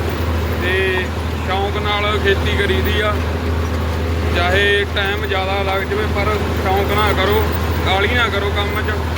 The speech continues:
ਫੇਰ ਇਹ ਕਰਨ ਦਾ ਸਵਾਦ ਆ ਖੇਤੀ। ਤੇ ਸੁੱਕੇ ਖੇਤ ਕਰਕੇ ਗਰਦ ਬਹੁਤ ਜ਼ਿਆਦਾ ਉੱਡਦੀ ਆ। ਬਰਾਜ ਮਗਰ ਨੇ ਅੱਠ ਨੌ ਨੌ ਦੀ ਹੈਰੋ, ਇਹਦੇ ਮਗਰ ਹੈਗੀ ਆ ਦਸ ਦਸ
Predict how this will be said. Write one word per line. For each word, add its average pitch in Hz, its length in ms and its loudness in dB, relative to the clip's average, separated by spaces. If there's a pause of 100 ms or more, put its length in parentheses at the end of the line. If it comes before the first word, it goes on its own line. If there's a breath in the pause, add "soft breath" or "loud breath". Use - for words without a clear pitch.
(920)
ਫੇਰ 196 220 4
ਇਹ 208 180 2
ਕਰਨ 202 280 -2
ਦਾ 202 140 -2
ਸਵਾਦ 190 380 -2
ਆ 180 80 -2
ਖੇਤੀ। 196 380 0 (880)
ਤੇ 170 100 4 (340)
ਸੁੱਕੇ 196 340 2
ਖੇਤ 196 280 2
ਕਰਕੇ 196 320 0
ਗਰਦ 190 300 0
ਬਹੁਤ 190 240 0
ਜ਼ਿਆਦਾ 185 240 2
ਉੱਡਦੀ 180 400 0
ਆ। 180 80 2 (1120)
ਬਰਾਜ 190 420 2
ਮਗਰ 214 320 0
ਨੇ 220 140 4 (400)
ਅੱਠ 208 60 -2 (340)
ਨੌ 202 180 -2
ਨੌ 214 220 -2
ਦੀ 220 180 -2
ਹੈਰੋ, 226 260 2 (600)
ਇਹਦੇ 190 280 2
ਮਗਰ 202 240 2
ਹੈਗੀ 208 220 2
ਆ 233 60 2
ਦਸ 196 260 0
ਦਸ 202 180 0